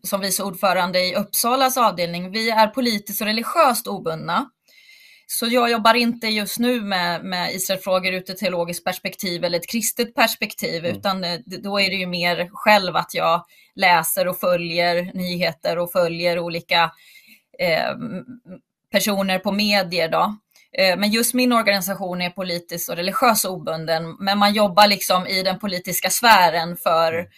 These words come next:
Speaker 1: ja, vänskapsbanden ska stärkas mellan Sverige och Israel på olika sätt.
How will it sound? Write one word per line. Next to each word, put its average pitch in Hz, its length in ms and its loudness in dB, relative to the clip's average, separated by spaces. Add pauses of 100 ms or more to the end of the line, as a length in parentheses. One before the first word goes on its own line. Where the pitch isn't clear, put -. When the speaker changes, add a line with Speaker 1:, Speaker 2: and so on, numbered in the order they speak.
(160)
Speaker 1:
ja, 185 300 6
vänskapsbanden 214 1300 4
ska 190 160 -4
stärkas 175 580 0
mellan 175 380 -2
Sverige 170 360 -2
och 175 60 -4
Israel 202 440 -2
på 208 120 -12
olika - 300 -12
sätt. - 300 -6